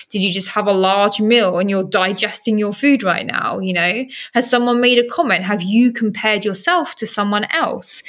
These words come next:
Have you just seen a post on Instagram that's not made you feel so good? Um, these are all things to be sort of mindful of, because we take the blame out on ourselves and our appearance. And it could just be that, you know, maybe you're a little bit stressed right now.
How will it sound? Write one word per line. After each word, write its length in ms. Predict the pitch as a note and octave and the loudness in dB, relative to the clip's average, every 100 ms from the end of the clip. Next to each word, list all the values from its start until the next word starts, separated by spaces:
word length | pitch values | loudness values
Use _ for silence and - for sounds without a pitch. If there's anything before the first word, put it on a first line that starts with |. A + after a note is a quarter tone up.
| - - | -12 0
Have 120 | A#3 | 2
you 80 | A#3 | 4
just 260 | B3+ B3+ | 2 0
seen 140 | - D#4 | 0 0
a 60 | |
post 360 | B3 - B3 A3 | 0 2 2 2
on 100 | B3+ | -2
Instagram 760 | - D#4+ - A3+ D#3+ E3 F3+ | -2 -4 -4 -2 0 0 0
that's 220 | F3+ F3+ A3 | 0 0 2
not 260 | A3+ - | 2 2
made 200 | A3 G#3+ | 0 0
you 80 | G#3+ | -2
feel 240 | - E4 | 0 0
so 200 | D#4 F#3+ | 0 -2
good? 340 | F3 C#3+ - - - - - - - | -2 -4 -4 -8 -12 -14 -14 -14 -4
Um, 220 | A3 G#3+ | -2 0
these 220 | B3 C#4+ | 0 2
are 40 | F4+ | 2
all 120 | E4 | 2
things 260 | C#4+ B3 | 0 0
to 80 | - | -2
be 160 | G#3+ G#3+ | -2 0
sort 180 | A3 G3 | 0 -2
of 60 | |
mindful 580 | G3 A3 B3 B3 - G3 | 0 2 2 -2 -6 -2
of, 260 | B3+ A3 F#3+ | 2 0 0
because 240 | G#3 G3+ | -6 -4
we 80 | A3+ | -4
take 280 | A3 C#4 A#3 | 0 -2 0
the 60 | G3+ | 0
blame 320 | G#3+ G#3+ G3+ | 0 0 0
out 280 | G3+ G3 - | 2 2 0
on 160 | F#3+ | 0
ourselves 480 | F3+ F3+ F#3+ F3 E3+ | 0 0 -2 -2 -2
and 80 | F3+ | -2
our 100 | E3 | -2
appearance. 600 | F3 F4 D#4+ F3+ E3+ - | -4 0 2 2 0 -4
And 80 | G#3+ | -6
it 100 | G#3+ | -2
could 200 | D4+ C4 | -4 0
just 260 | A#3 A#3 | -4 -2
be 300 | C4 A#3+ F#3 F3+ | 0 0 -2 -2
that, 360 | F3 E3+ - - - | 0 0 -4 -18 -6
you 120 | A3 G#3+ | 0 2
know, 80 | |
maybe 220 | F#3+ F#3+ G3+ | 2 2 2
you're 100 | G3 | 2
a 20 | |
little 160 | G3 | 2
bit 140 | F#3 - | 0 -4
stressed 400 | - A#3 A3+ - | -2 -4 -4 -8
right 180 | - - | -10 -6
now. 320 | - G#2+ | -6 -6